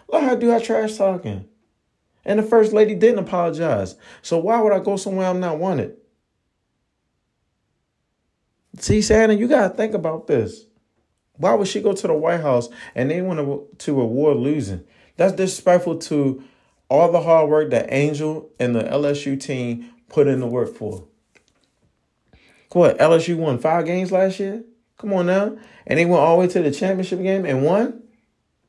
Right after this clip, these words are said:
With the odds against, against them? Nobody had no winning but me. Come on now.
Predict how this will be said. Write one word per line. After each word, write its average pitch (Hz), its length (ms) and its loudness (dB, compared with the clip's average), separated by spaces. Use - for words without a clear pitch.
With 147 140 0
the - 200 -4
odds 180 300 4
against, 170 400 2
against 175 340 2
them? 247 280 -4
Nobody 220 300 4
had 185 200 -2
no 175 100 0
winning 185 380 -4
but 151 160 4
me. 143 320 -2
Come 190 200 -4
on 165 200 2
now. 185 380 0